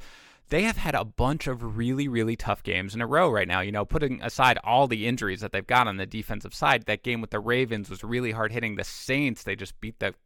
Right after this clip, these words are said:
you know, heck out of each other. Then you got this heartbreaking loss to Atlanta. So, of course, the Niners are gonna come out. They're gonna be motivated. They're gonna wanna win. But,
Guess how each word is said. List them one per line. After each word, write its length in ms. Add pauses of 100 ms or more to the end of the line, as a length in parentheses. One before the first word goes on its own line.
you 100
know, 140
heck 240
out 100
of 80
each 180
other. 220 (280)
Then 120
you 60
got 160
this 140
heartbreaking 500
loss 220
to 40
Atlanta. 260
So, 240
of 140
course, 360
the 100
Niners 320
are 40
gonna 140
come 160
out. 200
They're 80
gonna 120
be 140
motivated. 500
They're 80
gonna 160
wanna 260
win. 220
But, 160